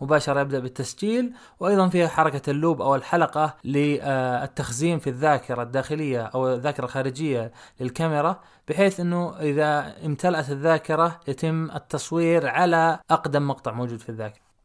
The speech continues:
النوع الثالث معنا اليوم هي كاميرات المراقبة والاستطلاع،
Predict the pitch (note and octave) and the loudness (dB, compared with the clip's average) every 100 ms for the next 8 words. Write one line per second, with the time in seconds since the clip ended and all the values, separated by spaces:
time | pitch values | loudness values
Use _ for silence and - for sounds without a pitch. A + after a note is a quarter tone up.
0 | _ _ _ _ - G3+ B3 G#3+ - G#3+ | _ _ _ _ -2 2 4 4 4 4
1 | F3+ G3 E3+ D#3+ E3 G3 F3+ E3 D#3+ D#3+ | 4 0 0 0 0 2 2 0 -2 0
2 | E3+ F3 D#3 D#3 E3 D#3+ D3+ C#3+ - C#3 | 0 0 0 2 2 2 0 -2 -4 -6
3 | E3 F3+ G3 | 2 4 4